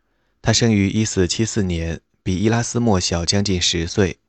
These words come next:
一五三五年被亨利八世通过司法手段谋杀。那是伊拉斯谟去世的前一年。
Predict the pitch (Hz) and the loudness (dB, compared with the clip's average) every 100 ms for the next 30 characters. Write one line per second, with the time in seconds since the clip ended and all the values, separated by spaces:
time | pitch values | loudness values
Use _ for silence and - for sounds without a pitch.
0 | _ _ _ _ _ _ _ - 131 101 | _ _ _ _ _ _ _ 2 4 4
1 | 95 113 107 90 87 92 87 87 101 90 | 2 0 2 2 0 0 0 0 -2 0
2 | 101 110 - 90 - - 95 90 85 - | 0 0 2 0 -2 -6 -2 -2 -2 -4
3 | - 90 - 82 82 87 82 82 85 - | -2 0 0 -2 -2 -2 -2 -4 -2 -2
4 | 82 - _ _ _ _ _ _ _ _ | -2 -8 _ _ _ _ _ _ _ _
5 | _ _ _ _ - 101 - 90 92 95 | _ _ _ _ -4 0 2 2 2 0
6 | 98 - 98 90 85 95 90 90 87 85 | 0 -2 0 0 0 0 0 0 -2 -4
7 | - - 85 95 87 85 | -6 -6 -4 -2 -4 -6